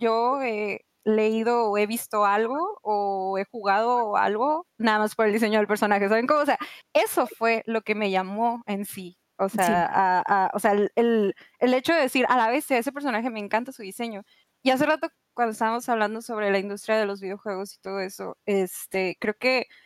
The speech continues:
Speaker 1: también, por ejemplo, los diseñadores que hacen los diseños de los personajes, o sea, digo yo, guau, no sé, o sea, yo como diseñadora de modas,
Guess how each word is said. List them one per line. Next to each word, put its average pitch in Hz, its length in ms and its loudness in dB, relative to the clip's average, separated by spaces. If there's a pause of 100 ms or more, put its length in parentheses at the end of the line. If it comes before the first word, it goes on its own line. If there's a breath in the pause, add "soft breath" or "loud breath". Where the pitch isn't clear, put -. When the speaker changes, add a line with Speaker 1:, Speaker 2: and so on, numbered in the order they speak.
(160)
Speaker 1:
también, 226 240 0
por 233 100 2
ejemplo, 240 300 0
los 247 140 2
diseñadores 220 760 0 (360)
que 220 140 2
hacen 220 560 0
los 226 160 -2
diseños 214 540 -2
de 208 100 0
los 202 160 -6
personajes, 196 680 -2
o 196 60 -4
sea, 185 640 2 (200)
digo 208 200 0
yo, 202 300 -4 (420)
guau, - 260 0
no 233 220 -4
sé, 226 220 2
o 214 40 0
sea, 233 100 2
yo 226 100 2
como 320 160 2
diseñadora 220 400 2
de 233 80 -2
modas, 247 480 0